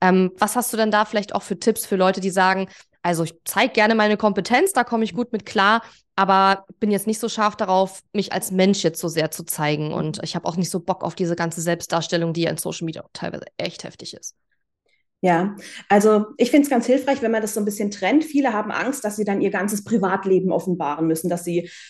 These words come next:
Speaker 2: äh, weiß ich nicht, äh, jedes Eis, das sie mit den Kindern essen gehen, zeigen müssen. Ich hab zum Beispiel auch Kinder, aber die kommen in meinem Content quasi nicht vor.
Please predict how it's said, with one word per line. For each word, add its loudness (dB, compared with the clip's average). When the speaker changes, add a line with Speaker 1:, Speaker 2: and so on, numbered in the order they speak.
Speaker 2:
äh, 0
weiß 4
ich 4
nicht, 4
äh, 6
jedes 4
Eis, 6
das 2
sie 2
mit 4
den 4
Kindern 2
essen -2
gehen, 0
zeigen -2
müssen. -2
Ich -4
hab -6
zum -2
Beispiel -2
auch -2
Kinder, 4
aber 2
die -2
kommen -2
in 0
meinem -2
Content 0
quasi 0
nicht 0
vor. -4